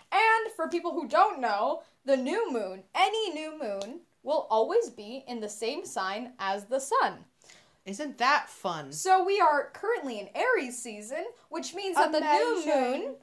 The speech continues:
Speaker 1: will always be in Aries. So for Pisces season,
Speaker 2: Until
Speaker 1: the
Speaker 2: Aries
Speaker 1: new moon
Speaker 2: season ends.
Speaker 1: For Pisces season, the new moon will always be in Pisces. For Sagittarius season, the new moon will always be in Sagittarius.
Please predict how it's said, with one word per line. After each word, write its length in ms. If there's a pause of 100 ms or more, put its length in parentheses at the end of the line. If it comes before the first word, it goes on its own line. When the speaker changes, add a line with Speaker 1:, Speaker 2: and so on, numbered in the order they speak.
(260)
Speaker 1:
will 300
always 340
be 180
in 140
Aries. 720 (360)
So 520
for 100
Pisces 560
season, 100 (200)
Speaker 2:
Until 140
Speaker 1:
the 100
Speaker 2:
Aries 140 (160)
Speaker 1:
new 60
moon 140
Speaker 2:
season 180
ends. 300 (540)
Speaker 1:
For 100
Pisces 500
season, 360
the 80
new 180
moon 280
will 140
always 360
be 140
in 100
Pisces. 600
For 120
Sagittarius 840
season, 300
the 60
new 160
moon 180
will 140
always 240
be 160
in 100
Sagittarius. 760